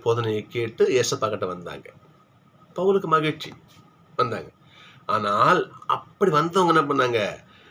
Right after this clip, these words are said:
ஒரு சில காரியத்தை செஞ்சாங்க. தாங்கள் செய்கின்ற காரியத்துக்கு நியாயமும் கற்பித்தார்கள். அதை எப்படி பவுலடிகளார், அஹ்,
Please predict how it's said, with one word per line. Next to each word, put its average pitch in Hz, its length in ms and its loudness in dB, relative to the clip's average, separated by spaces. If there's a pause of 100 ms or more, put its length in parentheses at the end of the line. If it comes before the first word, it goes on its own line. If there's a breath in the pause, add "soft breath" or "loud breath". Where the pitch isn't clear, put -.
(160 soft breath)
ஒரு 226 160 4
சில 208 180 2
காரியத்தை 147 340 0
செஞ்சாங்க. 98 480 -8 (920)
தாங்கள் 147 400 2
செய்கின்ற 170 360 2 (100)
காரியத்துக்கு 147 520 0 (120)
நியாயமும் 156 640 2
கற்பித்தார்கள். - 760 -6 (1200 loud breath)
அதை 147 540 2
எப்படி 143 500 0 (300)
பவுலடிகளார், 127 760 4 (720)
அஹ், 120 400 -4